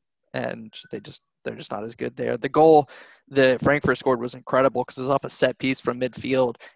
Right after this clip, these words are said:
and just a beautifully drib-, driven ball that wasn't too high, just, you know, basically on a rope, just straight across.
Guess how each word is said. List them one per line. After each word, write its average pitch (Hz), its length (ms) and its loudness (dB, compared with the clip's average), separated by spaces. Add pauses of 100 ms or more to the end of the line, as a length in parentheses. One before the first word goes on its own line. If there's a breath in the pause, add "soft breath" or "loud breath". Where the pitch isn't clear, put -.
(100 loud breath)
and 117 320 -8
just 135 180 -6
a 117 60 -8
beautifully 143 500 2
drib-, 131 420 2 (100)
driven 156 340 4
ball 139 280 6
that 127 160 0
wasn't 127 500 0 (200)
too 156 180 2
high, 131 440 0
just, - 280 -12 (260)
you - 120 -12
know, - 140 -16 (1120)
basically 135 340 -2
on 127 80 -2
a 123 60 -4
rope, 127 300 4
just - 360 -12
straight 135 280 2
across. 131 520 2